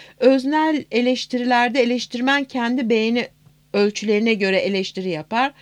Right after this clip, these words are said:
Okura ve sanatçıya dönük eleştiriler öznel eleştirilerdir. Nesnel eleştirilerde eleştirmen kişisel beğenilerden, yargılarından uzak, tarafsız bir eleştiri yapar.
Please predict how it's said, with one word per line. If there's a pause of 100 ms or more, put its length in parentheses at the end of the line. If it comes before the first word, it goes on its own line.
(300)
Okura
ve
sanatçıya
dönük
eleştiriler
öznel
eleştirilerdir. (340)
Nesnel
eleştirilerde
eleştirmen
kişisel
beğenilerden, (340)
yargılarından
uzak,
tarafsız
bir
eleştiri
yapar.